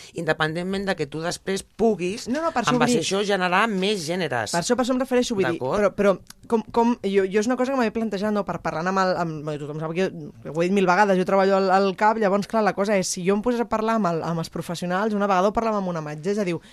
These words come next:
Speaker 2: si desaparegués el gènere, com podríem parlar sense ofendre amb aquesta persona, man-, tot xiqui, què? És a dir, com podria dir, classificar-lo jo mèdicament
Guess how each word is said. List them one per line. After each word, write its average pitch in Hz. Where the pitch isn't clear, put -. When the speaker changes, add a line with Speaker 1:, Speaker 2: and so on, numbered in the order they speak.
Speaker 2:
si -
desaparegués 202
el 262
gènere, 269
com 254
podríem 220
parlar 190
sense 185
ofendre 226
amb 254
aquesta 240
persona, 247
man-, 156
tot 214
xiqui, 151
què? 240
És 196
a 185
dir, 170
com 214
podria 233
dir, 220
classificar-lo 202
jo 196
mèdicament 226